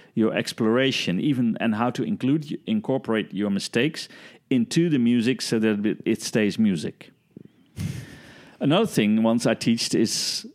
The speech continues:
also, this is experiment. So I'm curious, so I w-, phrase these questions that you just ask,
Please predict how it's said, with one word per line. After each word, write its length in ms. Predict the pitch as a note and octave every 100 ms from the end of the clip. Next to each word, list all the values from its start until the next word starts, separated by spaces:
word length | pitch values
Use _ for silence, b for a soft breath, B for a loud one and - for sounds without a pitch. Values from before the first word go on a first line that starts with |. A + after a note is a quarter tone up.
| _ -
also, 340 | D3+ - G#2+
this 160 | A#2 C3
is 100 | B2+
experiment. 560 | A#2+ - B2 F#2+ E2
So 160 | - F2+
I'm 180 | G#2+ C3
curious, 520 | - C3 D3 F#3+ D#4
so 340 | - - A#2+
I 120 | A2 A2
w-, 560 | G2 C#2 G2 A#2 A1+ - _ -
phrase 400 | - C#3+ C#3+ A2
these 240 | E3 F#3
questions 480 | - D3+ B2+ - G#2 A#2+
that 180 | G#2+
you 60 | A2
just 280 | G2+ F2+ -
ask, 260 | B2+ D3+